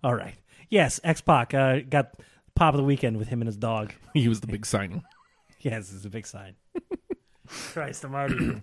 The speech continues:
Speaker 1: Christ
Speaker 2: Are there any
Speaker 1: almighty.
Speaker 2: bad dudes that I wanna see as good guys?
Speaker 1: You got a bad dude you wanna go bad? You wanna go good?
Speaker 2: I don't know. I, is there, well, Elias. He already kinda has.
Speaker 1: Hmm?
Speaker 2: It's
Speaker 1: Wanna
Speaker 2: gotta
Speaker 1: go
Speaker 2: be
Speaker 1: to
Speaker 2: somebody who actually has heat on them because
Speaker 1: You know
Speaker 2: if
Speaker 1: what makes me sad about Elias being a kind of a good dude?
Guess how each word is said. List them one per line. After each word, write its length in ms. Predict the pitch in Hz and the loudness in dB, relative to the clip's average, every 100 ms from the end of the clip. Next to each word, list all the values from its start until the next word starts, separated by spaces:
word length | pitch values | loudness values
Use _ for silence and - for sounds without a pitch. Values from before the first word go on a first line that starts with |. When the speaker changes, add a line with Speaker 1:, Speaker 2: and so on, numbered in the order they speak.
| - | -8
Speaker 1:
Christ 280 | - 214 - | 4 6 8
Speaker 2:
Are 20 | |
there 120 | 339 | 8
any 60 | 392 | 4
Speaker 1:
almighty. 80 | - | 4
Speaker 2:
bad 160 | 415 415 | 2 2
dudes 320 | 440 415 - | 0 0 -2
that 200 | 339 - - | -4 -2 -2
I 60 | 254 | -2
wanna 160 | 240 | -2
see 300 | - 247 208 - _ | -2 -4 -4 -10 _
as 140 | 170 147 | -4 0
good 200 | 196 285 | 0 2
guys? 360 | 254 311 - | 0 0 -2
Speaker 1:
You 60 | - | -2
got 80 | 277 | 2
a 20 | |
bad 220 | 262 269 | 4 4
dude 100 | 269 | 4
you 60 | 254 | 2
wanna 120 | 254 | 2
go 100 | 262 | 2
bad? 260 | 262 285 220 156 | 4 2 -2 -10
You 80 | 180 | -2
wanna 160 | 208 220 | 0 2
go 120 | 233 | 0
good? 200 | 240 262 - _ _ _ | 0 -2 -6 _ _ _
Speaker 2:
I 60 | 107 | -4
don't 140 | 107 | -2
know. 380 | 110 123 101 98 | 0 0 -2 -6
I, 140 | 127 - - | -6 -6 -4
is 100 | 131 | -2
there, 140 | 123 110 _ _ | 0 -2 _ _
well, 260 | - 139 156 | 0 0 2
Elias. 640 | 123 135 156 110 127 - - _ _ _ _ _ | 2 4 4 2 -4 -6 -10 _ _ _ _ _
He 100 | 135 | -6
already 160 | 123 117 | -4 -4
kinda 260 | - 123 110 | -2 -2 0
has. 520 | 123 110 87 113 - _ _ | -2 -2 -4 -6 -10 _ _
Speaker 1:
Hmm? 140 | 175 285 | 2 2
Speaker 2:
It's 40 | - _ _ - | -2 _ _ 0
Speaker 1:
Wanna 140 | 233 | 4
Speaker 2:
gotta 120 | 226 226 | 8 8
Speaker 1:
go 40 | |
Speaker 2:
be 60 | 208 | 6
Speaker 1:
to 60 | 220 | 4
Speaker 2:
somebody 240 | 220 196 | 4 6
who 120 | 175 | 6
actually 340 | 131 165 165 139 | 6 4 2 2
has 260 | 143 135 | 2 -2
heat 240 | - 180 151 | -2 -2 -2
on 140 | 123 | -2
them 160 | 117 120 | -2 -2
because 180 | 123 170 | 0 8
Speaker 1:
You 60 | |
know 60 | 208 | 10
Speaker 2:
if 40 | 202 | 10
Speaker 1:
what 40 | |
makes 200 | 196 185 | 8 6
me 60 | 175 | 2
sad 200 | 175 160 | 4 6
about 160 | 156 | 6
Elias 320 | 147 143 156 151 | 6 6 6 6
being 240 | 156 151 | 4 4
a 140 | 143 | 4
kind 180 | 139 151 | 4 2
of 60 | 147 | 4
a 40 | |
good 200 | 147 147 | 2 0
dude? 240 | 156 170 | 0 -2